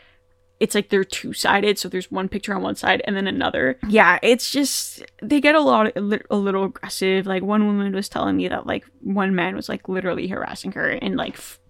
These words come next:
fully that's what happens a lot of the times. And it's like, I know that if I or, like, anyone else ends up fighting them, <laughs> we're gonna be in trouble, because, like, they're still gonna find a way to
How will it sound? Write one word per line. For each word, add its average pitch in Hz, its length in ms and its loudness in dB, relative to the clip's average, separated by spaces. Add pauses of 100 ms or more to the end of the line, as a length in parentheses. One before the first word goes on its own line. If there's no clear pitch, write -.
fully 180 340 -2
that's 147 260 -6
what 165 120 -8
happens - 420 -2
a 202 60 -4
lot 180 180 2
of 175 80 -2
the 170 80 -6
times. 185 460 -2
And 202 100 -4
it's 196 140 -8
like, - 180 -4 (680)
I 214 160 8
know 190 200 2
that 190 160 4
if 190 260 -2
I 180 500 0 (220)
or, 185 140 2
like, 185 260 -4
anyone 196 380 0
else - 320 -6
ends 196 180 -2
up - 160 -6
fighting 196 380 0
them, 214 320 0 (320)
<laughs> 226 80 6 (400)
we're 190 180 4
gonna 214 180 2
be 202 200 0
in 196 60 0
trouble, 208 340 0
because, 196 420 -8
like, - 320 -6 (1300)
they're 208 200 4
still 226 240 2
gonna 226 200 4
find 180 280 4
a 170 60 0
way 170 220 0
to - 280 -4